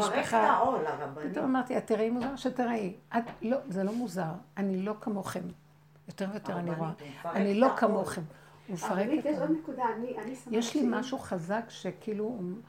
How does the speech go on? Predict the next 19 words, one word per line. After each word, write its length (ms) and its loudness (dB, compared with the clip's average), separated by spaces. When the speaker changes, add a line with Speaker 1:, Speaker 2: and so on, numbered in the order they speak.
Speaker 1:
מכריח 440 -6
אותנו 340 -8
שהאמת 500 -4
תתחיל 380 -10
להתגלות, 680 -6
ואיך 340 -6
שהיא 260 -6
ככה, 320 -10
וזהו, 280 -4
ולא, 400 0
ולא 340 -2
לוותר. 440 -4
Speaker 2:
כאילו, 280 -2
תראה, 260 2
Speaker 1:
זה 120 0
מפחיד. 420 2
Speaker 2:
תראי 120 2
איזה 180 -4
יפה. 360 -2